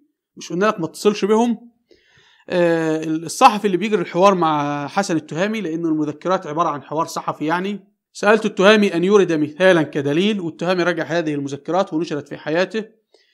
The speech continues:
فقال: "ذات يوم حضر من سوريا شخصية عسكرية لها مركزها الأدبي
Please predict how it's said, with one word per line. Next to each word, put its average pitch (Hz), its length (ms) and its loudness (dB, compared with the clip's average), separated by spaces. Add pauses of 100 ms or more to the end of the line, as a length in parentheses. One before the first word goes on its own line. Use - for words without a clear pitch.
(360)
فقال: 196 480 4
"ذات 180 200 0
يوم 208 400 4
حضر 170 380 4
من 147 140 -2
سوريا 170 360 0
شخصية 156 460 -2
عسكرية 190 800 0
لها 214 280 0
مركزها 180 460 -2
الأدبي 202 640 -4